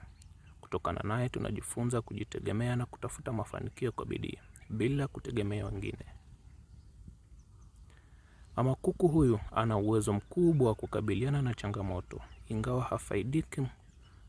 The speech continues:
na msaada wowote kutoka kwa baba wa vifaranga wake.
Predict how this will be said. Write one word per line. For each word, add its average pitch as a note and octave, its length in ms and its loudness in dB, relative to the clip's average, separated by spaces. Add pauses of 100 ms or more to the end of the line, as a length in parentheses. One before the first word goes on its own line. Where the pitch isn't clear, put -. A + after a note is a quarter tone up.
na - 80 -2
msaada C3 540 4
wowote C#3 340 2
kutoka - 340 -6
kwa - 160 -6
baba G#2+ 300 -2
wa G2 80 2
vifaranga F2+ 520 -4
wake. - 380 -8